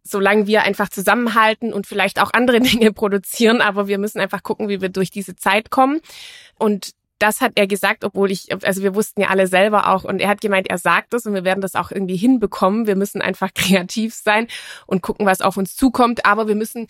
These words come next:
gucken, die Mitarbeiter und Mitarbeiter, dass wir sagen, okay, wir, wir schaffen das zusammen und wir müssen uns vielleicht auch anpassen, ja, auch andere Tätigkeiten ausüben. Aber wenn wir das tun, dann werden wir auch diese Zeit durchstehen. Und ich glaube, das war ganz, ganz wichtig. Und da hat er sich auch nicht gescheut, sondern hat sofort gesagt, er wird da,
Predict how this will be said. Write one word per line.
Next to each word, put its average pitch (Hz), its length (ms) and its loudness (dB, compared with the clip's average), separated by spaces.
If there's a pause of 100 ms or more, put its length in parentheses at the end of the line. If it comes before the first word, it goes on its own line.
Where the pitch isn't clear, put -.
(220)
gucken, 233 340 0 (220)
die 208 60 -4
Mitarbeiter 202 460 2
und 196 60 2
Mitarbeiter, 208 480 2
dass 190 240 -2
wir 202 180 0
sagen, 190 300 0
okay, 190 260 -4
wir, 190 160 2
wir 185 100 0
schaffen 214 340 0
das 202 140 -4
zusammen 190 380 0
und 233 100 0
wir 202 80 -2
müssen 202 180 -4
uns 196 120 -6 (140)
vielleicht 214 300 0
auch 202 120 2
anpassen, 277 680 -2
ja, 196 220 0
auch 208 160 -4
andere 226 220 -4
Tätigkeiten 233 580 -4
ausüben. 233 460 -6 (300)
Aber 208 260 2
wenn 208 140 0
wir 202 80 -2
das 196 160 -12
tun, 262 320 0
dann 202 160 2
werden 196 260 2
wir 196 140 0
auch - 60 -2
diese 202 300 -2
Zeit 175 320 -2
durchstehen. 170 420 -2
Und 170 80 -8 (240)
ich 190 120 -4
glaube, 190 140 0
das 214 140 -8
war 185 100 2
ganz, 208 300 -2
ganz 190 240 -2
wichtig. 240 400 -4
Und 202 140 -2
da 185 80 0
hat 190 180 -4
er 190 100 0
sich - 200 -6
auch 180 80 -4
nicht 196 180 -2
gescheut, 190 380 0
sondern 202 240 -2
hat - 160 -6
sofort - 340 -6
gesagt, 202 380 -4
er 190 240 2
wird 196 160 -4
da, 185 200 2